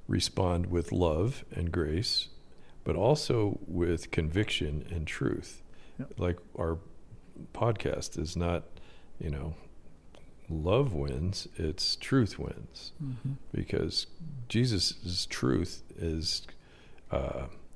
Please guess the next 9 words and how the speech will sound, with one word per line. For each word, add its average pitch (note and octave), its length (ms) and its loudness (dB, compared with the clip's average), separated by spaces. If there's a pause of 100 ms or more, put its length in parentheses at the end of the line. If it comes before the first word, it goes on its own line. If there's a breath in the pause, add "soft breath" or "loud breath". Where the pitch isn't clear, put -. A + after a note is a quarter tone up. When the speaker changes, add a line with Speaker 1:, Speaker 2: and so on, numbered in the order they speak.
(160)
Speaker 1:
a E2 80 2
combination F#2 920 2
of E2+ 160 -6
grace - 560 0 (600)
and D2 180 -2
justice - 720 -6
and F2 160 -2
Speaker 2:
Yeah. C#3+ 80 -2
Speaker 1:
truth. - 340 -6